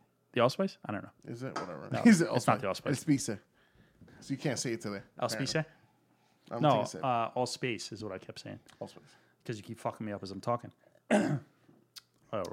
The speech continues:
Speaker 1: oh, we're going in.
Speaker 2: Ooh. I'm not gonna lie. This is actually tasty. Sweet notes.
Speaker 1: Man, that's
Speaker 2: Soft on
Speaker 1: much better than,
Speaker 2: palate.
Speaker 1: it's much better than it smells.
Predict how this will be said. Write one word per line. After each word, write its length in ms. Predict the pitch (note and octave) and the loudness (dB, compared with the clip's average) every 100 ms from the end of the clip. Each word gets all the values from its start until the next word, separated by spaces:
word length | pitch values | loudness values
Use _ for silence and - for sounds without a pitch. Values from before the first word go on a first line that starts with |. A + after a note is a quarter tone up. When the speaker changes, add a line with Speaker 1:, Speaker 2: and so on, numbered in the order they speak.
| - | -6
Speaker 1:
oh, 120 | C3+ B2 | -2 -2
we're 80 | F#2+ | -4
going 200 | A2 C#3 | -4 -4
in. 80 | C#3 _ _ _ _ _ - _ _ _ _ _ _ _ _ - _ _ _ - - | -6 _ _ _ _ _ -20 _ _ _ _ _ _ _ _ -20 _ _ _ -20 -6
Speaker 2:
Ooh. 280 | C#3+ G3 B2 - _ _ _ _ _ _ _ _ _ _ _ _ _ _ - - - | -2 0 -2 -10 _ _ _ _ _ _ _ _ _ _ _ _ _ _ -20 -20 -6
I'm 60 | |
not 100 | C3 D3 | -2 0
gonna 160 | C#3+ | -2
lie. 240 | B2 C3+ A#2 - - _ _ _ - _ _ _ _ _ - | -2 -2 -4 -14 -20 _ _ _ -20 _ _ _ _ _ -16
This 100 | C3 | -6
is 60 | D#3+ | 0
actually 300 | D#3+ - A#2 | 0 0 -6
tasty. 460 | - B2 D3 - - _ _ - - _ _ - - - _ _ _ _ _ _ - - - _ _ _ _ _ _ _ _ _ _ _ - | -4 -6 -6 -10 -18 _ _ -20 -20 _ _ -20 -20 -20 _ _ _ _ _ _ -12 -12 -14 _ _ _ _ _ _ _ _ _ _ _ -20
Sweet 400 | - - C#3+ D#3 | -14 -2 0 2
notes. 460 | C#3 D3 D3+ - - _ _ _ _ _ _ - - | 4 4 4 -4 -16 _ _ _ _ _ _ -10 2
Speaker 1:
Man, 120 | B2 B2+ | 4 6
that's 160 | D3+ | 6
Speaker 2:
Soft 60 | E3+ | 4
on 60 | |
Speaker 1:
much 100 | D#3 | 2
better 140 | C3+ A#2+ | 4 4
than, 80 | C3 | 4
Speaker 2:
palate. 180 | C#3+ | -2
Speaker 1:
it's 140 | - - | -6 -2
much 180 | A#2 - | -2 0
better 140 | G2+ | -4
than 100 | F#2 | -4
it 60 | E2 | -8
smells. 300 | F2 D#2+ | -10 -12